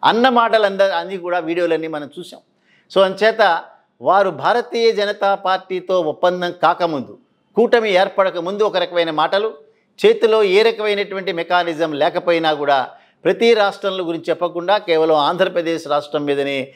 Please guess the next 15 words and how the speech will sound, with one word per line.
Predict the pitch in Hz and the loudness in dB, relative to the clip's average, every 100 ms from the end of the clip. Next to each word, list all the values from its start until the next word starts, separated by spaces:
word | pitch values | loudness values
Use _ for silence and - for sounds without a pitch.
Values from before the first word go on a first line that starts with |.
| - _ | -20 _
జగన్మోహన్ | 113 151 214 220 208 202 | 0 2 4 2 2 2
రెడ్డి | 185 170 | -2 0
గారు | 165 156 139 | 2 2 0
రారు | 143 180 190 175 | 2 2 0 -4
అని | 170 | -6
చెప్పటం | 156 139 147 147 | -8 -8 -4 -4
అనేటటువంటిది | 139 135 135 127 127 123 131 214 - _ _ - | -4 -8 -8 -10 -10 -8 -4 -6 -8 _ _ -6
తప్పనిసరిగా | - 160 151 147 139 143 | 0 0 2 0 2 2
దాన్ని | 135 131 | 2 -2
హాస్యాస్పదంగా | 120 127 - 143 131 - 131 127 120 | -2 -4 0 0 0 -2 -2 -2 -6
తీసుకోవాలి. | 127 120 139 139 190 - _ _ - | -8 -6 0 0 0 -6 _ _ 0
So | 196 | 4
ఈ | 220 | 4
రెండు | 208 220 | 4 2
విషయాల్ని | 233 220 220 208 202 196 | 0 0 0 0 -2 -8